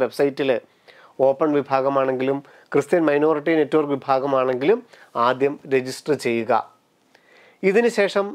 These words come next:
നമുക്ക് നീറ്റിൻ്റെ ഓൺലൈൻ ആപ്ലിക്കേഷൻ ഏറ്റവും അടുത്ത് തന്നെ നീറ്റിൻ്റെ വെബ്സൈറ്റിൽ നീറ്റ് ഡോട്ട് എൻ ടി എ ഡോട്ട് എൻ ഐ സി ഡോട്ട് ഇൻ എന്ന വെബ്സൈറ്റിൽ പരീക്ഷയ്ക്കായിട്ട് വരും. അപ്പോൾ നീറ്റിന് അപ്ലൈ ചെയ്യുകയും പരീക്ഷ എഴുതുകയും ചെയ്യുന്നു. മൂന്നാമത്തെ ഓൺലൈൻ ആപ്ലിക്കേഷൻ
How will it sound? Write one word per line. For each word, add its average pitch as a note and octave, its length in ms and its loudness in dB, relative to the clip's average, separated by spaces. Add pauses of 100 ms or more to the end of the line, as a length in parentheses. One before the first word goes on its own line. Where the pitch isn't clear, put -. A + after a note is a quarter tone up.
നമുക്ക് D3+ 240 2 (100)
നീറ്റിൻ്റെ F#3 400 2 (140)
ഓൺലൈൻ D3+ 380 0
ആപ്ലിക്കേഷൻ C#3+ 480 -2 (100)
ഏറ്റവും D3+ 340 2
അടുത്ത് B2+ 280 -4
തന്നെ C#3 180 2 (140)
നീറ്റിൻ്റെ E3+ 440 2 (340)
വെബ്സൈറ്റിൽ C#3 500 0 (120)
നീറ്റ് D#3 220 0
ഡോട്ട് E3 180 0
എൻ D3 160 -2
ടി D3 120 -2
എ C#3 80 2
ഡോട്ട് C#3+ 180 2
എൻ C#3 140 0
ഐ - 100 0
സി C#3 160 -4
ഡോട്ട് C3+ 260 0
ഇൻ F3+ 160 2
എന്ന D3 160 0
വെബ്സൈറ്റിൽ B2+ 460 -2 (600)
പരീക്ഷയ്ക്കായിട്ട് C3+ 680 0
വരും. F3+ 180 0 (240)
അപ്പോൾ C3+ 160 2 (100)
നീറ്റിന് E3 400 2
അപ്ലൈ C#3+ 200 -2 (100)
ചെയ്യുകയും C3 440 0
പരീക്ഷ B2+ 280 -4 (120)
എഴുതുകയും A#2+ 440 0
ചെയ്യുന്നു. A2 320 0 (760)
മൂന്നാമത്തെ D3 600 2
ഓൺലൈൻ C#3+ 320 0
ആപ്ലിക്കേഷൻ D3 500 -2